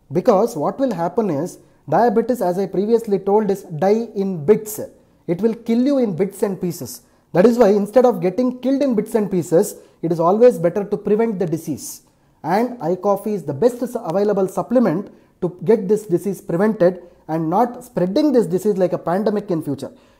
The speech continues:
See, because what exactly is happening in India is, everybody knows what covid nineteen is spreading like.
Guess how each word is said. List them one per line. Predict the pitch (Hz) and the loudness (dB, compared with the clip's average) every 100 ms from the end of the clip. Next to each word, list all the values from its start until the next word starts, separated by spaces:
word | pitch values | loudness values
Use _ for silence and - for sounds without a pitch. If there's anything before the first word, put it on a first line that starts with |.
| _ | _
See, | - 233 175 | -4 -2 0
because | 180 233 202 | 2 2 2
what | 175 196 | 0 -2
exactly | 196 160 208 226 | -2 -2 -2 -2
is | 226 | -4
happening | - 156 233 240 | -4 -6 -2 -2
in | 214 | -2
India | 175 170 180 | -2 -2 0
is, | 156 170 - - _ _ _ | 0 -4 -8 -20 _ _ _
everybody | 156 165 226 226 233 | -4 2 4 4 2
knows | 190 196 196 | 2 0 0
what | 170 175 | -2 -2
covid | 175 180 175 | 0 0 0
nineteen | 170 175 185 175 | -2 -2 -2 -2
is | 165 - | -4 -8
spreading | - 147 156 175 | -6 -4 0 0
like. | 131 104 | -2 -8